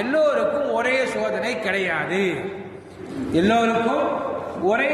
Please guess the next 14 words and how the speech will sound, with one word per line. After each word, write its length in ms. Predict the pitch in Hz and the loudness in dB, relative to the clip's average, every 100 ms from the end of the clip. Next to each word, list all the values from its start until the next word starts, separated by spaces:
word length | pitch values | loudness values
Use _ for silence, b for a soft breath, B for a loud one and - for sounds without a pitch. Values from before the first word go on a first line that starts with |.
| 294 240 | 0 0
சோதனை 340 | 254 269 254 - | -2 0 -2 -2
கிடையாது. 420 | 214 208 196 196 214 - - - 180 | 0 0 0 -2 -4 -8 -10 -6 -4
ஒரு 120 | 220 226 | -2 -2
சம்பவம், 520 | 202 226 240 214 170 - 147 160 | -2 0 0 0 -2 -2 -4 -4
இப்ராஹிம் 400 | 175 220 247 240 | 0 0 0 -2
அலைஹிஸ்ஸலாத்துடைய 560 | 226 226 220 208 208 196 | -2 -2 -2 -2 -4 -4
நிகழ்ச்சி 320 | 196 208 - 208 | -2 -2 -4 -6
சம்பவத்து 340 | 190 202 202 175 | -4 -4 -4 -6
செ-, 180 | 175 170 - | -6 -8 -4
செய்தியில 380 | 202 220 214 196 | -4 -4 -4 -4
என்ன, 140 | 202 226 285 - - - - - 190 | -4 -2 -2 -4 -6 -10 -12 -6 -2
தன்னுடைய 380 | 202 214 196 185 151 | 0 0 0 0 0
பிள்ளையை 420 | 208 226 233 269 285 - - - - | 0 0 2 0 0 -4 -6 -8 -4
அறுக்கும்படி 580 | 165 202 - 262 262 262 | -2 -2 -4 -4 -2 0